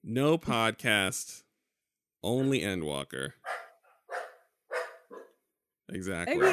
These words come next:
Speaker 2: mean, I did specifically say the last time I was on the Nerd Off. One second.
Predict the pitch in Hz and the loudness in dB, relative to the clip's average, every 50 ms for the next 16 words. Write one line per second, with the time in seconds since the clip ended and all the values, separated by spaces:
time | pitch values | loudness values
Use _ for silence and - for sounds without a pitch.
0 | 359 359 359 339 - - 294 349 302 277 349 370 403 370 - - - - 403 392 | 4 4 0 0 0 0 2 2 2 0 -2 -2 -2 -4 -6 -6 -4 -2 -2 -2
1 | - 359 311 339 359 311 339 349 339 320 - 339 311 294 285 277 285 285 277 277 | -2 -4 -4 -4 -4 -2 0 0 0 0 0 0 0 0 2 2 0 0 -2 -4
2 | 294 311 - _ _ _ _ _ _ _ _ - 285 277 277 262 269 285 - - | -6 -8 -12 _ _ _ _ _ _ _ _ -10 -6 -2 0 2 2 2 4 4
3 | - 277 285 262 262 254 254 254 262 247 269 254 240 240 240 233 233 233 233 233 | 4 4 4 6 6 6 4 4 4 2 2 2 0 0 0 2 2 2 2 0
4 | 240 247 233 - _ _ _ _ _ _ _ _ _ _ _ - 269 247 226 226 | -2 -4 -6 -10 _ _ _ _ _ _ _ _ _ _ _ -6 -4 -2 0 2
5 | 220 214 214 208 208 - - - 226 - 480 494 226 214 202 - 196 170 160 156 | 2 2 0 0 -2 0 0 0 -2 -2 -4 -4 -2 -2 -2 -2 -2 -4 -4 -4
6 | 156 | -6